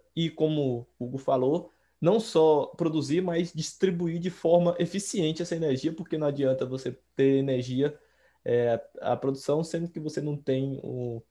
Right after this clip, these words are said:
não pode, é, soltar essa energia, né? Não pode mandar pra onde realmente é necessário,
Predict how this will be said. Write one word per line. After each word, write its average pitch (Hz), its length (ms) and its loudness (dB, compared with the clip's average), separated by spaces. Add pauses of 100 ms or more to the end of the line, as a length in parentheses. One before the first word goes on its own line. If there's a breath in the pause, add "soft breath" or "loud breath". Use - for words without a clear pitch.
(120)
não 147 120 2
pode, 135 440 2 (400)
é, 110 880 2
soltar 165 420 4
essa 131 120 -2
energia, 131 360 0
né? 113 40 0
Não 127 160 -6
pode 113 500 -4
mandar 113 360 -2
pra 110 160 -4
onde 113 180 -6
realmente 113 320 -6
é 117 60 -2
necessário, 117 500 -4